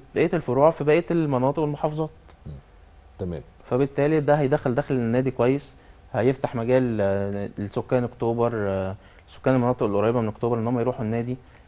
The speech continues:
Speaker 1: آه، النادي الزمالك اللي في ميت عقبة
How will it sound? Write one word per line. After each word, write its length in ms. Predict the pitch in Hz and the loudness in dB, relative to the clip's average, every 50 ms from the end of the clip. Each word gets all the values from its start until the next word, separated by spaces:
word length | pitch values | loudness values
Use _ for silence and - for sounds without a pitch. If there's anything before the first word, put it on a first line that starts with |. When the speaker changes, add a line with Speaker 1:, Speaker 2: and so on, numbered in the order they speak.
| - - - | -14 -6 -2
Speaker 1:
آه، 140 | - 110 110 | 0 0 2
النادي 320 | 107 113 127 135 143 143 131 | 2 2 2 2 2 2 0
الزمالك 840 | 123 117 110 107 104 101 101 104 104 107 113 117 127 131 127 123 - | 0 0 0 0 0 0 0 0 -2 -2 0 2 2 2 2 0 -2
اللي 200 | 113 107 107 107 | -4 -4 -4 -4
في 180 | 104 - - 127 | -6 -6 -4 -4
ميت 140 | 127 - 113 | -2 0 0
عقبة 340 | 113 120 98 120 127 127 | 2 2 2 2 0 -2